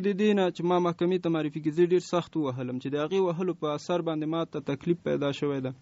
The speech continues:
د سمیټوفارم په نامه د طبي د نګاه نه زه په دوه سوه بستر په روغتون کې بستري شولم. د دوه سوه بستر روغتون زه د وظیفې نه بلکې بیخي بازنشسته کړلم.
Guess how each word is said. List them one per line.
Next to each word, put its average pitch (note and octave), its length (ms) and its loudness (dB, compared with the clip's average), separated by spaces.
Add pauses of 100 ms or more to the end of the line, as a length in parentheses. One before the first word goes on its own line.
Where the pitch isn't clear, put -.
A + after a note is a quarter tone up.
(120)
د C3 140 -2
سمیټوفارم C#3+ 720 4
په D3 120 2
نامه C#3 240 2
د C3 160 0
طبي C#3 160 2
د C#3+ 180 2
نګاه C3+ 280 2
نه B2+ 100 0
زه C#3 120 -6
په C3+ 120 0
دوه B2 120 -2
سوه B2+ 200 -2
بستر C#3+ 320 -2
په C3+ 120 -2
روغتون C#3 300 -2
کې C3 140 -2
بستري C3 380 2
شولم. C#3 280 2 (300)
د E3 140 -6
دوه F#3 100 0
سوه F#3 280 2
بستر G3+ 360 6
روغتون G3 420 4
زه G3+ 140 4
د F3+ 140 8
وظیفې E3+ 320 2
نه F#3 160 4 (1080)
بلکې D#3 360 8 (360)
بیخي D3+ 340 4 (280)
بازنشسته C#3 600 4
کړلم. C#3 320 2